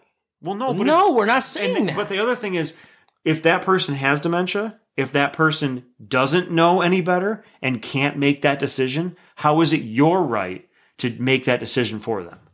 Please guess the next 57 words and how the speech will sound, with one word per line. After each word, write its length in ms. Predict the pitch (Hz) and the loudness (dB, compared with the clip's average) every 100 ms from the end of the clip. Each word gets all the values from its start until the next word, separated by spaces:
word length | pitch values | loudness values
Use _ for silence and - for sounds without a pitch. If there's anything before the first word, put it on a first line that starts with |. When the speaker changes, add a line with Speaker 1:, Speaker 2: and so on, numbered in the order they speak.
| _ _ _ _ - | _ _ _ _ -14
Speaker 2:
Let's 100 | - | -2
Speaker 1:
I'll 120 | 123 | 2
Speaker 2:
go. 40 | 151 | 4
Speaker 1:
be 100 | 226 | 4
on 140 | 233 | 4
this 120 | 196 | 2
podcast 320 | - 139 127 127 | 0 0 0 -2
as 200 | 123 117 | -4 -2
many 180 | 120 | -2
times 280 | 143 151 147 | 0 0 0
as 80 | 135 | -2
you 40 | 135 | 0
want, 280 | 147 95 - _ _ | 0 0 -6 _ _
'cause 140 | 117 | 0
I 80 | 147 | 2
got 160 | 160 107 | 4 2
a 20 | |
lot 300 | 120 156 - | 0 -2 -2
to 40 | |
talk 200 | 139 143 | -6 -4
to 60 | 151 | -2
you 60 | 151 | -2
about. 380 | 90 80 82 _ _ | -4 -10 -14 _ _
Speaker 2:
Last 240 | - 110 - | -2 -2 -2
question. 240 | 117 - | -4 -6
What 160 | - 139 | -4 0
do 60 | 180 | 2
you 60 | |
have 60 | 180 | 0
to 40 | 175 | 0
talk 180 | 170 | -2
to 40 | 147 | -2
me 80 | 92 | -6
about? 260 | 80 90 | -8 -8
Say 120 | - | -4
Speaker 1:
Just 100 | 156 | 0
a 40 | 214 | 4
lot. 400 | 285 339 - - | 4 2 0 -4
Speaker 2:
Like 140 | 135 139 | -4 0
what? 420 | 139 - - - | 0 -2 -10 -8
Say 140 | - | -2
one 200 | 139 139 | 0 2
thing 140 | 135 127 | 0 -4
right 160 | 113 | -4
now. 160 | 107 82 _ _ _ _ _ - | -6 -10 _ _ _ _ _ 0
Speaker 1:
Um, 380 | 123 117 110 107 | 2 2 0 -4
how 400 | 107 131 127 117 | 0 2 2 0
your 320 | 113 120 117 | -2 0 0
favorite 400 | 113 - 131 127 | -2 -2 -2 -2
wrestler 460 | 120 120 - 123 110 | -2 -4 -4 -6 -6
shouldn't 640 | - - 127 120 120 110 | -8 -6 -4 -4 -8 -8
be 400 | 107 117 113 104 - _ _ _ _ _ _ _ | -6 -4 -4 -8 -14 _ _ _ _ _ _ _
Shawn 220 | - 123 113 | 0 2 4
Michaels. 300 | 120 113 104 | 2 0 0
No, 220 | 131 165 | 2 2
listen, 380 | 143 139 143 180 - | 2 2 2 -2 -4
listen. 320 | 120 131 151 | -6 -4 -4